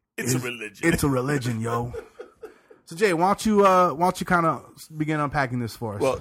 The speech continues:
Speaker 1: you know, you're right. This was, this is almost like,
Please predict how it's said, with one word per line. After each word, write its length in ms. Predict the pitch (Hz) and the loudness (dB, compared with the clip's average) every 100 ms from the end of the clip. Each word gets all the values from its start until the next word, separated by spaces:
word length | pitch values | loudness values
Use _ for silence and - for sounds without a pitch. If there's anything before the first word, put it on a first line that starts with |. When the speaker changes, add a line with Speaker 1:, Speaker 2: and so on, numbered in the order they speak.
| 147 | 0
Speaker 1:
you 80 | 160 | 6
know, 220 | 156 147 | 6 6
you're 220 | 131 143 | 6 6
right. 280 | 123 92 - _ _ - - - | 6 2 -8 _ _ -20 -20 -6
This 320 | 120 135 - | 2 2 2
was, 480 | 131 131 131 131 117 | 2 4 6 2 0
this 160 | 135 | -2
is 120 | 139 | -2
almost 420 | - 143 143 127 135 | 2 2 2 0 2
like, 400 | 123 113 - | 2 0 -6